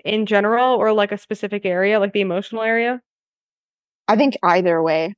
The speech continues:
Speaker 2: I was leaving it
Speaker 1: Yeah.
Speaker 2: kind of open. So i-, if there's anything that you've noticed that's a common thread between people that you've talked to, or big picture things that have caught your eye.
Speaker 1: Yeah, I think there's two things that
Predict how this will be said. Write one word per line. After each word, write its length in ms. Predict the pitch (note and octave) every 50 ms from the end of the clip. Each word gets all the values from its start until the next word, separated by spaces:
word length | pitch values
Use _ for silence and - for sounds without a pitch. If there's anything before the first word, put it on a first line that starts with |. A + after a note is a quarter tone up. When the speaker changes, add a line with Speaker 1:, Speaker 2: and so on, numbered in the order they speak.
| -
Speaker 2:
I 120 | F3+ F3+ F#3+
was 180 | G3 F#3 -
leaving 240 | G3 F3+ F3+ F#3 A3
it 40 | G#3
Speaker 1:
Yeah. 180 | G3+ G3 G3
Speaker 2:
kind 120 | G#3 F3 E3
of 60 | E3+ E3
open. 420 | - F#3 F#3+ - G3+ F3 E3+ E3+
So 400 | F3 - - G3 E3+ E3+ E3+ - -
i-, 140 | - F#3 F#3 -
if 160 | - G3+ G3 -
there's 240 | A3 G#3 G3+ - -
anything 540 | F#3 F#3+ G3 F#3 G3 - G3 F#3 F#3 F#3 F3+
that 140 | F3+ E3+ -
you've 160 | F#3 F3+ F3+
noticed 340 | F3 E3 E3 E3 E3 - -
that's 160 | E3+ E3+ -
a 40 | E3+
common 440 | - - F#3 E3+ D#3+ E3 D#3+ D#3+ D#3
thread 460 | - - F3 E3+ E3 D#3+ D#3+ F3+ F3+
between 340 | F3+ E3+ - - E3+ E3 F3+
people 300 | - F3+ - - D#3+ -
that 140 | - -
you've 160 | - E3 - -
talked 460 | - F#3 - - - - - - -
to, 160 | - G3+ F#3+
or 140 | F#3 D#3+ D#3+ F3
big 280 | - E3+ E3+ F#3 -
picture 380 | - G#3 - - - - E3+ C#3
things 340 | - E3+ E3 - - F3+ -
that 220 | D#3+ C3 - - _ _ _ _ _ _ _
have 200 | F#3+ G3 F3 -
caught 240 | - - F3+ D3+ -
your 220 | D#3+ - C3+ -
eye. 260 | - D#3 D3 D3 - - _ _ _ _ _ _ _ _ _ _ _ _ _ _ _ _ _ _ _ -
Speaker 1:
Yeah, 180 | A#3+ B3+ B3 B3
I 140 | G#3+ A#3+ B3+
think 240 | - E4 D#4+ D4+ -
there's 260 | D#4+ D4+ C#4+ - -
two 200 | - - B3 A#3
things 480 | A3+ - B3+ B3 B3+ C4+ C4+ C4+ A#3+ - G#3+
that 260 | A3+ A3 G#3 -